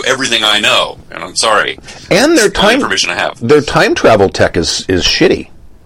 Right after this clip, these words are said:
Speaker 1: Yeah.
Speaker 2: 'Cause they, it's inaccurate. They don't know how long you're gonna be gone. They don't know if they're sending you back to the right place or not.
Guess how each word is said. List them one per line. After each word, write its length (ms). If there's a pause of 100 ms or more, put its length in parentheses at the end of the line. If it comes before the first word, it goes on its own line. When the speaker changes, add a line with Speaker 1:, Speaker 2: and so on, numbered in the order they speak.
(120)
Speaker 1:
Yeah. 240
Speaker 2:
'Cause 140
they, 120
it's 300
inaccurate. 760
They 160
don't 120
know 80
how 160
long 300
you're 100
gonna 260
be 320
gone. 400
They 80
don't 140
know 140
if 80
they're 120
sending 280
you 60
back 180
to 80
the 80
right 200
place 320
or 80
not. 420